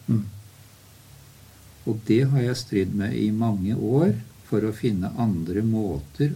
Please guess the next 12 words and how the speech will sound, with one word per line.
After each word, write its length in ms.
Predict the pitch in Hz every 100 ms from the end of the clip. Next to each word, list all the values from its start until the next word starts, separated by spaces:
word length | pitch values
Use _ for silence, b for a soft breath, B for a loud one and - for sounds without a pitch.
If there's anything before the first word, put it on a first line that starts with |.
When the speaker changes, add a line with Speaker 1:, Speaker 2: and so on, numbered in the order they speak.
| 113
Speaker 2:
å 80 | 110
gjøre 340 | 104 95 95
dette 320 | 98 98 -
på, 260 | - 127 175 - - - -
andre 360 | 107 95 92 -
sett, 520 | - 170 175 - - - B B B B B -
slik 320 | - 95 -
at 140 | 92 -
man 140 | 104 104
kan 240 | 104 98 98
transformere 920 | 104 101 - - - 107 113 95 110
sykdommen 540 | - 139 - 101 151